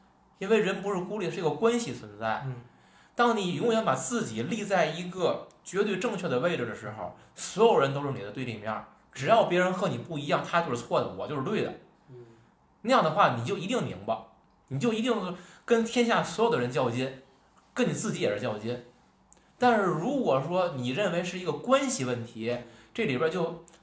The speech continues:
Speaker 1: 一下就没有对错了，
Speaker 2: 嗯。
Speaker 1: 是不是？
Speaker 2: 嗯。
Speaker 1: 然后就变成了是需要沟通和理解，变成这样一个事儿。
Speaker 2: 清官难断家务事，
Speaker 1: 但，对。
Speaker 2: 这个家里头没有完全客观这件事儿。
Speaker 1: 但是这件事儿就是很难。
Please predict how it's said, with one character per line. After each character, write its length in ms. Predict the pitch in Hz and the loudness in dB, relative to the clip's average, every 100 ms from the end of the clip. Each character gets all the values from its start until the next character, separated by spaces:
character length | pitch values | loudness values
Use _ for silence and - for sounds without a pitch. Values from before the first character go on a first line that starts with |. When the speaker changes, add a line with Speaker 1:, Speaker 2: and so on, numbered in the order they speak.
| _ - | _ -6
Speaker 1:
一 80 | |
下 160 | 220 247 | 0 2
就 80 | 156 | 2
没 100 | 196 | 0
有 100 | 165 | -2
对 120 | 175 | -4
错 320 | - 269 185 | -6 0 0
了， 240 | - - - _ | 0 -8 -20 _
Speaker 2:
嗯。 80 | - - - | -20 -20 -16
Speaker 1:
是 140 | - | -10
不 100 | 135 | -8
是？ 100 | 135 | -2
Speaker 2:
嗯。 160 | 120 120 - - - - - | -2 -2 -12 -20 -20 -20 -2
Speaker 1:
然 140 | 196 | 0
后 40 | |
就 120 | 208 185 | 0 0
变 160 | 185 | -2
成 140 | 170 185 | 0 -2
了 200 | 135 - - | -4 -6 -18
是 200 | - 190 | -8 -6
需 140 | 180 226 | -2 4
要 160 | 165 | 4
沟 280 | - 220 214 | 4 0 0
通 180 | 214 196 | -2 -2
和 120 | 196 | -2
理 200 | 127 220 | -2 -6
解， 160 | 107 98 | -8 -6
变 120 | 165 | -6
成 80 | 196 | -2
这 80 | 247 | 0
样 140 | 196 | 0
一 20 | |
个 120 | 123 117 | 0 -2
事 60 | |
儿。 20 | |
Speaker 2:
清 200 | 123 185 | -4 -4
官 160 | 185 170 | -2 -2
难 200 | 151 160 | -2 -4
断 180 | 143 123 | -4 -2
家 220 | 135 143 | 0 0
务 100 | 120 | -2
事， 120 | - | -8
Speaker 1:
但， 60 | 135 | -10
对。 20 | |
Speaker 2:
这 80 | 190 | -8
个 60 | |
家 260 | - 196 202 | -4 -2 -2
里 60 | 131 | -4
头 120 | 123 | -6
没 140 | 139 | -6
有 100 | 190 | -4
完 180 | 123 131 | -6 -6
全 160 | 135 127 | -8 -10
客 220 | - 117 | -10 -10
观 260 | 110 117 | -8 -12
这 80 | 113 | -12
件 180 | 104 - - | -16 -18 -18
事 80 | |
儿。 40 | 135 | 2
Speaker 1:
但 120 | 240 | 2
是 180 | 175 165 | 4 2
这 140 | 254 | 2
件 180 | 226 170 | 4 2
事 80 | 175 | 0
儿 60 | 165 | -2
就 140 | 165 | -2
是 60 | - | -6
很 260 | 98 107 | -10 -4
难。 520 | 117 117 139 220 - | 0 2 2 2 -2